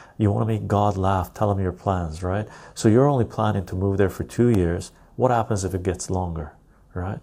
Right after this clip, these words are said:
What happens if you move there and you don't last six months and you wanna move back? So buying real estate before you do a move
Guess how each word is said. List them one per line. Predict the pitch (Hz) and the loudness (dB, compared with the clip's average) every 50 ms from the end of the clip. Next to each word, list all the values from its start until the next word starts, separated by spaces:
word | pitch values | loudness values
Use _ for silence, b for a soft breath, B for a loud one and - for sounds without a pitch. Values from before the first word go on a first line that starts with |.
| _ B B B B B B B B B | _ B B B B B B B B B
What | 110 113 117 | 4 6 6
happens | 123 123 123 131 120 107 | 6 4 2 0 -2 -2
if | 107 95 | -2 -4
you | - 95 | -4 -4
move | 95 104 127 143 139 127 | -2 -2 -2 -2 0 0
there | 101 85 82 87 98 107 - B B B B B B B B B - - | 0 0 0 -2 -4 -6 -10 B B B B B B B B B -16 -6
and | - 120 98 95 95 92 92 92 - - _ _ _ _ _ _ | -2 0 0 2 0 0 -2 -4 -8 -12 _ _ _ _ _ _
you | - 110 98 | -4 0 2
don't | 98 98 95 95 | 2 2 2 2
last | 95 95 92 95 - - - | 2 2 0 0 -2 -4 -4
six | - - - - - | -6 -6 -6 -4 -2
months | 110 113 107 101 - | -2 -2 -2 -2 -4
and | 95 | -4
you | 92 90 | -2 -2
wanna | 92 92 90 | -2 -2 -2
move | 85 87 87 85 87 - | -2 -4 -6 -6 -6 -6
back? | 120 120 110 90 - - - B B B B B B B | -4 -4 -4 -6 -8 -14 -20 B B B B B B B
So | B - - 113 110 110 - - - _ _ _ _ _ _ _ _ _ _ _ _ _ _ - | B 4 4 6 6 4 0 -4 -10 _ _ _ _ _ _ _ _ _ _ _ _ _ _ -6
buying | 104 90 87 101 127 147 165 175 156 | -4 -2 -2 -2 -2 -2 -2 0 0
real | 127 107 120 139 139 | 2 2 2 2 2
estate | 127 104 - - - 101 95 90 85 | 0 -2 -2 -2 -2 -2 -2 -2 -4
before | 87 82 78 - - - - 113 127 - - | -6 -6 -6 -8 -8 -2 2 2 4 4 2
you | - 170 | 0 0
do | 135 110 107 98 95 | 0 0 0 0 0
a | 90 | 0
move | 87 90 90 90 87 85 - | 0 -2 -2 -2 -4 -4 -8